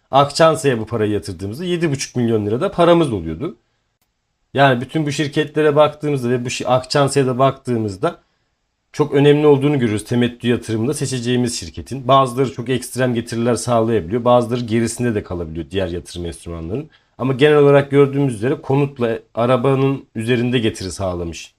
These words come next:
Neredeyse hepsi incelediğimiz şirketlerin. Tabii örnekler de çoğaltılabilir.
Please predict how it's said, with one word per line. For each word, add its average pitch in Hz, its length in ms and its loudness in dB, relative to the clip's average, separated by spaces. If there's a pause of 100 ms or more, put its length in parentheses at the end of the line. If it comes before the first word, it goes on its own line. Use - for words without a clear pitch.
Neredeyse 98 520 -2
hepsi 131 340 -2
incelediğimiz 90 540 -8
şirketlerin. 87 640 -14 (440)
Tabii 131 220 0
örnekler 123 540 0
de 147 100 -4
çoğaltılabilir. 127 880 0